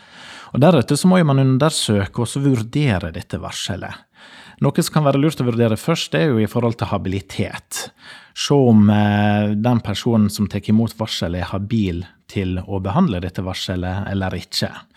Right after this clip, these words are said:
Fordi at hvis at han, eh, ikke er habil, så, så bør man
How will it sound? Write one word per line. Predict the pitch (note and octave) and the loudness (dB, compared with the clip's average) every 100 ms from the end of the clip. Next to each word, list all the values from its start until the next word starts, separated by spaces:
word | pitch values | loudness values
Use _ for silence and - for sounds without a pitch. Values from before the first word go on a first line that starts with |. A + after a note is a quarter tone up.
| - - - - | -20 -20 -14 0
Fordi | B2 | 2
at | A#2 C3+ | 2 0
hvis | D3+ C3 | 0 0
at | B2 | 2
han, | A2 A2 | 4 4
eh, | A2 G#2+ G#2+ G#2 | 4 2 0 -2
ikke | - - C3+ | -4 0 0
er | B2+ | 2
habil, | A#2 A2 D3 F3+ | 0 0 2 2
så, | C#3 - C3+ A#2+ A2 | 2 -2 2 2 2
så | - | 0
bør | E3 F3 | 2 4
man | C3 | 4